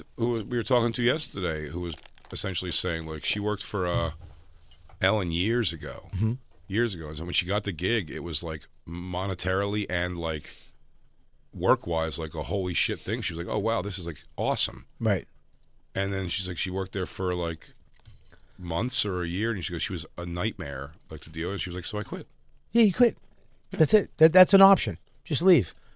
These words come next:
Speaker 1: But I just think when you leave, you also have the ability to go, like, "Yeah, and fuck them. <laughs> They sucked." Do you know what I mean? If you
Speaker 2: Mm-hmm.
Speaker 1: feel that hurt by it, I guess. But, like,
Speaker 2: But
Speaker 1: I
Speaker 2: it,
Speaker 1: don't know.
Speaker 2: it's
Speaker 1: I'm
Speaker 2: so
Speaker 1: not mad at Rolling, I'm, I'm, I guess I'm not mad at Rolling Stone, but I think it's like,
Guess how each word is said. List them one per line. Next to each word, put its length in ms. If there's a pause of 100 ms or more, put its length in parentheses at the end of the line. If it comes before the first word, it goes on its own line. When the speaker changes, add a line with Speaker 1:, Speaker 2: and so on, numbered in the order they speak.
(440)
Speaker 1:
But 60
I 40
just 140
think 120
when 220
you 160
leave, 320
you 160
also 320
have 260
the 140
ability 400
to 100
go, 240
like, 300 (800)
"Yeah, 380
and 320
fuck 300
them. 380
<laughs> 40
They 240
sucked." 680
Do 80
you 60
know 60
what 60
I 40
mean? 120
If 120
you 80
Speaker 2:
Mm-hmm. 80
Speaker 1:
feel 140
that 160
hurt 200
by 160
it, 60
I 80
guess. 280
But, 140
like, 240 (800)
Speaker 2:
But 120
Speaker 1:
I 40
Speaker 2:
it, 20
Speaker 1:
don't 100
know. 100 (340)
Speaker 2:
it's 100
Speaker 1:
I'm 60
Speaker 2:
so 60
Speaker 1:
not 100
mad 160
at 80
Rolling, 240
I'm, 140
I'm, 240 (120)
I 140
guess 160
I'm 220
not 160
mad 140
at 120
Rolling 180
Stone, 180
but 60
I 40
think 140
it's 80
like, 140